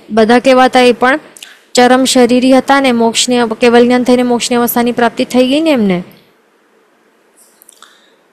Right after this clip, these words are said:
તો એમને પણ બીજાને જોઈને શું લાગે કે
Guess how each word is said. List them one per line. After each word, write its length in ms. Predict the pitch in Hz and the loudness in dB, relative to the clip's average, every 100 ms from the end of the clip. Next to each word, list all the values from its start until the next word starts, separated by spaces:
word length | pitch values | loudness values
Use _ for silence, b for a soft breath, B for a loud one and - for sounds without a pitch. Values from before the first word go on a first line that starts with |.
| _ _ _ - | _ _ _ -4
તો 260 | 254 285 - _ - | -2 -2 -4 _ -6
એમને 300 | 240 240 247 | -2 0 0
પણ 320 | 247 269 277 311 - _ _ | 0 0 0 -6 -18 _ _
બીજાને 760 | 226 233 233 202 254 262 277 277 | -4 0 2 2 2 2 0 0
જોઈને 420 | 240 233 233 254 | 2 2 2 -2
શું 200 | 269 262 | 0 2
લાગે 400 | 254 226 226 247 - b b b b - | 2 2 2 0 -4 b b b b -2
કે 280 | 262 285 | 0 0